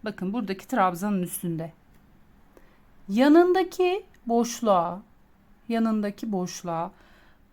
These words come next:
e, pardon boşluk diyorum. Yanındaki trabzan tepesine,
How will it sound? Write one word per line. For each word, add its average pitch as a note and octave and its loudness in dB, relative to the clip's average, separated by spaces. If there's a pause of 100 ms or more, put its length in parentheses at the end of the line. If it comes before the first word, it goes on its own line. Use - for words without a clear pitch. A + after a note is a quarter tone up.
(760)
e, F#3+ -6
pardon F3 2
boşluk - -8
diyorum. E3+ -10 (420)
Yanındaki C#4+ 4
trabzan C4+ 6
tepesine, F3+ -4